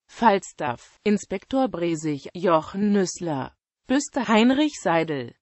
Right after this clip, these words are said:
Büste Frau Direktor H. Literarische Werke. Fritz Reuter, wo uns Heilew tun schrieben het, Vogtländer, Leipzig achtzehnhundertneunundneunzig.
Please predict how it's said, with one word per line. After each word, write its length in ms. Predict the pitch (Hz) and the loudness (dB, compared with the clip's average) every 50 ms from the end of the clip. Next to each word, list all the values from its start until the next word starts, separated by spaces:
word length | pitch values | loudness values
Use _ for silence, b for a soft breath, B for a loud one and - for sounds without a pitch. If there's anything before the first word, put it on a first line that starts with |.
| _ _ | _ _
Büste 540 | - 180 190 - - _ 226 233 269 277 - | -6 -6 -6 -6 -6 _ 0 0 0 0 -4
Frau 300 | - - - 208 208 196 | -6 -2 0 2 2 2
Direktor 640 | 180 175 160 151 175 247 - _ - 208 170 156 160 | 2 0 -2 -2 -2 -4 -4 _ -2 -2 -2 -2 -2
H. 320 | 175 165 175 220 262 269 - | -2 0 0 0 -2 -4 -6
Literarische 960 | - 180 175 175 - - 180 156 170 180 226 262 262 285 269 - 277 233 185 | -4 -2 -2 -2 -2 -4 -4 0 2 2 2 2 0 -4 -4 -4 -4 -2 0
Werke. 500 | 208 196 185 - - 165 139 120 123 - _ _ _ _ _ _ | 0 0 -2 -2 -4 -6 -6 -6 -6 -10 _ _ _ _ _ _
Fritz 500 | _ - - 208 226 294 - _ - - | _ -12 -4 -2 -2 -2 -2 _ -12 -8
Reuter, 580 | 240 214 240 247 240 220 - 190 151 135 - - _ - | -2 0 2 2 0 0 -2 -6 -6 -6 -8 -12 _ -6
wo 120 | 165 175 | -4 -2
uns 220 | 180 170 165 - 156 | -2 -2 -4 -6 -4
Heilew 380 | 180 185 214 240 220 175 170 - - | -4 -2 0 0 2 0 0 0 -6
tun 300 | - - 170 170 180 226 | -10 -6 -4 -2 0 0
schrieben 540 | 214 - - 208 226 262 262 202 170 185 180 | -2 -4 -6 -4 -2 -2 0 -2 -2 -6 -6
het, 240 | 180 156 180 185 - _ | -6 -6 -8 -8 -10 _
Vogtländer, 1000 | _ - - 220 233 240 - _ _ 202 185 180 190 202 208 190 156 165 196 - - | _ 0 2 2 2 2 -2 _ _ -4 -2 -2 0 0 2 2 0 0 -2 -4 -2
Leipzig 640 | 190 190 165 165 - - - - 277 247 - - | 0 2 2 2 2 0 -4 -6 -6 -6 -2 -2
achtzehnhundertneunundneunzig. 2000 | - 170 - - - - 170 170 165 160 165 175 - - 185 175 160 156 170 214 240 - - 175 - - - 180 185 165 156 - - 139 127 117 - - _ | -2 -2 -4 -8 -10 -8 -6 -6 -4 -4 -4 -4 -2 0 0 2 2 2 0 -2 -2 -4 -4 -6 -6 -4 -2 -2 0 0 -2 -4 -6 -8 -8 -8 -12 -18 _